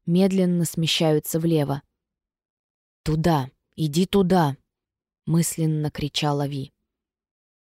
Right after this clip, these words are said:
Уперевшись пятками в землю, в поисках лучшего обзора она отклонилась назад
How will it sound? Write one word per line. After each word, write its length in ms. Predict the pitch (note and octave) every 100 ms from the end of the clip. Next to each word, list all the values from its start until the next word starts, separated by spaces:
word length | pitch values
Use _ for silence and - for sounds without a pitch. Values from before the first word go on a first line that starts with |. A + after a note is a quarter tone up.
| _ _
Уперевшись 680 | E3 - F3 F#3 - E3 -
пятками 500 | - F3 - D#3 D#3
в 60 | D3+
землю, 420 | F#3+ G#3 E3 D3 _ _
в 120 | -
поисках 500 | F3+ F3+ - E3+ -
лучшего 440 | F#3 F3 - D#3 D3+
обзора 640 | D#3 D3+ D3+ F3 D#3+ C#3 - -
она 280 | D#3 E3
отклонилась 800 | - D#3+ - E3+ E3 F3+ D#3+ -
назад 440 | E3 D#3 G3 G3+